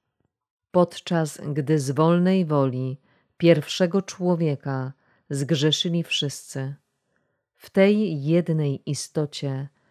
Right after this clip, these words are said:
naprawimy wszystko to, co tamci zniszczyli przez złamanie naszej woli. Będzie ona w szczególny sposób obrazem na podobieństwo naszego bóstwa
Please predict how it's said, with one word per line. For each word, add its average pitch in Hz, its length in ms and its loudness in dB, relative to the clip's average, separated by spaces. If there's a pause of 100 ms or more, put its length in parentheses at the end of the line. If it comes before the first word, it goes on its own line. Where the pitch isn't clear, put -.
(180)
naprawimy 147 840 0
wszystko - 680 -4
to, 139 380 -6 (480)
co 170 220 4
tamci 165 580 -2
zniszczyli 143 920 -4 (380)
przez - 440 0
złamanie 170 880 0
naszej 131 520 -2
woli. 120 500 -6 (680)
Będzie 165 640 2
ona 151 320 -2
w - 60 -12
szczególny 151 680 -2
sposób - 580 -8
obrazem 139 720 -2 (360)
na 147 160 0
podobieństwo 156 1040 0
naszego 143 520 -2
bóstwa 135 680 -8